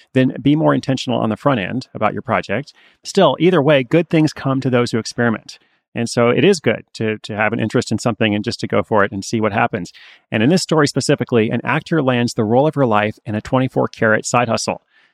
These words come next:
She now sells her jewelry online and in several shops in Australia, earning at least three thousand dollars a month.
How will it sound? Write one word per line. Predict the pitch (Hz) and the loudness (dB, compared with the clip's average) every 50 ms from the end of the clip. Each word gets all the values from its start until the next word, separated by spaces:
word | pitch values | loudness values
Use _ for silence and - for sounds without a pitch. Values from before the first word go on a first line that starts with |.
| _ _ _ | _ _ _
She | - - | -4 0
now | 117 127 135 | 2 2 2
sells | 143 - - 180 196 214 - | 2 2 2 2 2 2 2
her | 180 165 | 2 0
jewelry | - - 151 143 143 139 - | 2 2 2 4 4 2 2
online | - 131 143 143 131 110 101 101 101 117 | 2 0 0 2 0 0 -2 -4 -4 -4
and | 123 107 | -4 -6
in | 104 | -6
several | 104 - - 139 139 147 139 | -4 -2 -2 0 0 0 -2
shops | - - 120 110 113 - | 0 0 0 0 0 -2
in | - 120 | -4 -4
Australia, | 107 104 - - 143 143 127 107 98 104 110 - _ _ _ _ _ _ | -4 -4 -2 0 0 2 2 0 -2 -4 -6 -6 _ _ _ _ _ _
earning | - 151 160 165 160 | 0 2 2 2 2
at | - 131 139 | 2 0 0
least | 123 127 117 113 - - _ | 0 0 0 0 -4 -8 _
three | - - 117 120 | -6 -2 -2 0
thousand | - 123 104 107 117 - 110 | 2 2 2 2 2 0 0
dollars | 95 98 92 92 92 92 90 - | 0 2 2 2 2 0 -2 -4
a | - 104 | -6 -6
month. | 92 98 107 107 - - _ - | -4 -4 -4 -4 -6 -8 _ -20